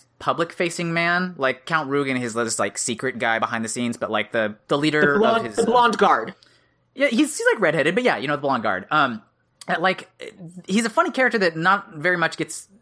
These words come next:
Speaker 1: done with him, so I feel like there's maybe room in the back half of the movie to, like, have, uh, Buttercup, like, thwarting Yellen in some way and then trying to join and help out Wesley and Inigo and Fezzik in a more active, uh, manner. Like, that, there's, there's room there, but, like, overall, I think the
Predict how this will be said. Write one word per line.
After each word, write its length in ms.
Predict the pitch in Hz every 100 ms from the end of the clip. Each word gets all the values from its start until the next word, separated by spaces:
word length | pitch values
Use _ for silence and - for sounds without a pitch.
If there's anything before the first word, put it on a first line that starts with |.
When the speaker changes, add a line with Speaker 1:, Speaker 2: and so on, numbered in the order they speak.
| - 123
Speaker 1:
done 260 | 151 185
with 180 | 214 214
him, 240 | 240 247
so 240 | 240 196 160
I 80 | 151
feel 220 | 214 208
like 220 | 185 - - - - _ -
there's 240 | 185 170
maybe 240 | 214 226
room 540 | 190 180 190 190 185 180
in 80 | 170
the 80 |
back 260 | 151 139 143
half 200 | 147 127
of 40 |
the 60 | 123
movie 220 | 127 123
to, 80 | 113
like, 240 | 117 110 -
have, 420 | 123 120 110 - _ _ -
uh, 240 | 117 104 92 -
Buttercup, 460 | 135 156 143 143 123
like, 200 | 117 -
thwarting 580 | - 127 123 123 120 120
Yellen 500 | - 143 131 127 123
in 80 | 123
some 240 | 110 123 113
way 360 | 120 123 120
and 100 | 117
then 80 | 117
trying 320 | 107 135 113 110
to 240 | 120 110 101
join 300 | - 117 110
and 120 | 107 104
help 240 | 113 -
out 320 | 98 95 -
Wesley 300 | 113 98 98
and 100 | 98
Inigo 260 | 98 92 95
and 100 | 95
Fezzik 280 | 98 90 95
in 60 | 90
a 20 |
more 180 | 92 90
active, 560 | 98 - 92 85 - -
uh, 260 | 85 - - 98
manner. 280 | 87 76 -
Like, 140 | 147
that, 160 | 185 190
there's, 220 | 254 269
there's 220 | - 392 302
room 280 | 262 180
there, 260 | 123 101 82
but, 140 | 160
like, 200 | 170 185
overall, 460 | 185 302 208 165 170
I 80 | 156
think 280 | 165 151 -
the 220 | 131